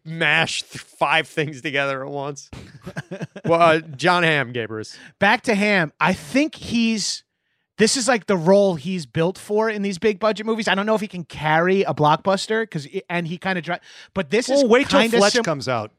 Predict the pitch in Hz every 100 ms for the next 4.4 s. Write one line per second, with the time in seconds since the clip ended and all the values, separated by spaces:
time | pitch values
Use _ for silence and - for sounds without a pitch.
0 | _ 185 147 180 - 180 135 - 135 113
1 | 131 - 190 202 175 151 - 151 123 -
2 | 294 - 160 - 170 220 359 349 - _
3 | _ _ - 175 - 151 143 - 120 110
4 | 92 - - -